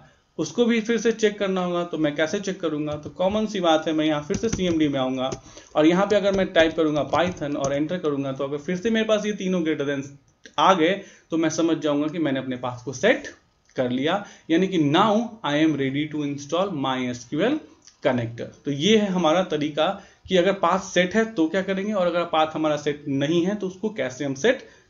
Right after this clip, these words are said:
करेंगे। अब हमें क्या करना है, तो हमें install करना है अपने किसको, Python को, right?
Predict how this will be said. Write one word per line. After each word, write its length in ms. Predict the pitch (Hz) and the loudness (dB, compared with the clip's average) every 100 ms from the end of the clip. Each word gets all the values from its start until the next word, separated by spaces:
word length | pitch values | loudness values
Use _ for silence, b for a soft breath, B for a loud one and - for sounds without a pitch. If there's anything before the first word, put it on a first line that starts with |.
| _ | _
करेंगे। 400 | 135 117 110 117 - b b b _ | 0 0 -4 -8 -14 b b b _
अब 180 | 254 277 | 4 4
हमें 320 | 233 226 226 220 | 4 2 2 2
क्या 140 | 135 | -2
करना 320 | 123 123 123 120 | 0 -6 -4 -6
है, 200 | 120 113 - - | -8 -12 -14 -10
तो 60 | 160 | -8
हमें 260 | 160 196 | -4 -4
install 460 | 185 170 - 160 156 | -2 -6 -4 -2 -2
करना 300 | 147 147 147 | -2 -4 -4
है 140 | 147 147 | -4 -6
अपने 240 | 143 151 | -6 -6
किसको, 320 | 143 143 254 320 - B B B - | -6 -2 0 0 -2 B B B 4
Python 420 | 185 156 156 123 | 6 6 2 -2
को, 140 | 117 120 | -4 0
right? 260 | 151 262 | 4 4